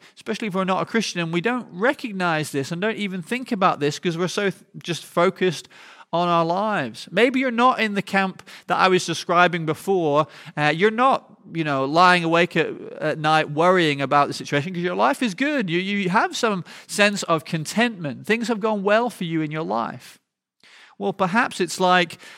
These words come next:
a child who receives an amazing toy for their birthday.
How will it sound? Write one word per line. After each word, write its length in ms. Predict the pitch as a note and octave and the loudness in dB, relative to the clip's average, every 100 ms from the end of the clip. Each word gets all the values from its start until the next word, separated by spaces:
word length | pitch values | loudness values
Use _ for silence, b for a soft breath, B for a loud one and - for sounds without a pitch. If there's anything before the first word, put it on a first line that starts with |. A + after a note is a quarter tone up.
| B | B
a 100 | D3 | -4
child 600 | - G#3+ A#3+ G#3 D#3 - | -2 2 4 4 2 -2
who 360 | D#3+ D#3+ D#3 D3+ B - | 0 2 0 -4 B -4
receives 600 | D3 - A3+ B3+ A#3 C#3+ | -4 -2 0 2 0 0
an 80 | D#3 | -4
amazing 560 | E3+ A#3 D4+ C#4 C#4 | -4 -6 -2 -2 -2
toy 420 | - A3 C4 B3+ | -2 0 6 6
for 160 | A3 G3 | 6 2
their 160 | F#3+ F#3 | 4 4
birthday. 680 | G3 A3 A3 C#3 C3+ B2+ | 4 2 0 -2 -4 -4